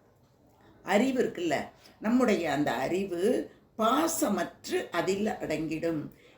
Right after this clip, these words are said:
இந்த அறிவு கட்டு, அந்த கட்டிலே இருந்து விடுபட்டு,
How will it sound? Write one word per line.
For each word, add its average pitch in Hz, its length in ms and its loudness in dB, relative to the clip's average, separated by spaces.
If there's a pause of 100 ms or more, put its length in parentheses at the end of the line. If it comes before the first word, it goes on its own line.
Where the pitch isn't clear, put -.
இந்த 165 280 0
அறிவு 240 560 2
கட்டு, 302 680 -2 (360)
அந்த 170 420 0
கட்டிலே 269 580 2
இருந்து 185 320 2
விடுபட்டு, 175 840 -2